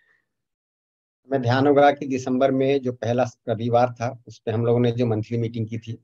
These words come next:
उसमें keynote lecture के रूप में हमने इस पे बात किया था कि नैक में मूल्य आधारित कार्यक्रमों की क्या संभावना है,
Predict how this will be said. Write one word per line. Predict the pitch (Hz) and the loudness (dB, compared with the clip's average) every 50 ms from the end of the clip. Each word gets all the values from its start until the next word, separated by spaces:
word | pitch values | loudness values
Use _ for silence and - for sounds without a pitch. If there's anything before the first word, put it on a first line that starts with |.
| _ _ - | _ _ -20
उसमें | - - - 113 104 | -16 -8 -6 -6 -6
keynote | 117 113 113 117 123 120 120 123 | -6 -4 -2 0 0 0 0 -2
lecture | 117 - - 123 117 | -4 -2 -2 -2 -2
के | 107 - 110 | -2 -4 -6
रूप | 107 107 - | -6 -4 -4
में | 123 113 | -4 -4
हमने | 107 113 117 117 120 117 117 120 - _ _ _ _ - _ _ _ _ _ _ _ | -4 -4 -2 -2 -2 -2 -4 -6 -12 _ _ _ _ -20 _ _ _ _ _ _ _
इस | 127 123 - | -8 -8 -2
पे | - 139 135 | 0 0 2
बात | 123 120 113 110 - - | 4 4 2 2 0 0
किया | 127 117 | 0 0
था | 135 131 | 0 0
कि | 127 143 | 0 0
नैक | 135 123 120 123 123 135 139 135 - _ _ - | 0 2 2 2 0 0 -2 -2 -6 _ _ -6
में | 131 117 117 120 - | -4 -4 -4 -4 -6
मूल्य | 98 110 107 117 120 120 123 | -6 -6 -6 -4 -2 -2 -2
आधारित | 120 117 104 110 110 117 135 135 - _ _ _ _ _ _ _ _ _ _ _ _ _ _ _ _ _ _ _ _ _ _ - | -2 -2 -2 -4 -4 -4 -4 -8 -10 _ _ _ _ _ _ _ _ _ _ _ _ _ _ _ _ _ _ _ _ _ _ -2
कार्यक्रमों | 113 110 113 117 - 135 131 135 131 | 0 0 0 0 0 -2 -2 -2 -2
की | 131 143 127 | -2 -6 -4
क्या | - - 123 120 | 0 0 0 0
संभावना | 117 - 110 101 92 98 104 107 110 104 | 0 -2 -6 -6 -4 -4 -4 -4 -4 -4
है, | 95 92 92 | -6 -8 -12